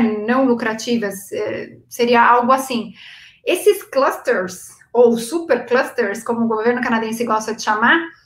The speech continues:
eles não têm só as empresas e oferecendo muito emprego em determinadas áreas de atuação. Tem também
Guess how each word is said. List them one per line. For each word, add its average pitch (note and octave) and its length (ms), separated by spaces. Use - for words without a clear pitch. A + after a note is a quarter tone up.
eles C4 240
não F4+ 200
têm F#4 180
só D4 300
as A#3 120
empresas C4+ 680
e A#3+ 100
oferecendo B3 680
muito C#4 360
emprego C4 360
em C4+ 40
determinadas B3 880
áreas A3+ 400
de A3+ 40
atuação. A3+ 720
Tem B3+ 260
também D#4 560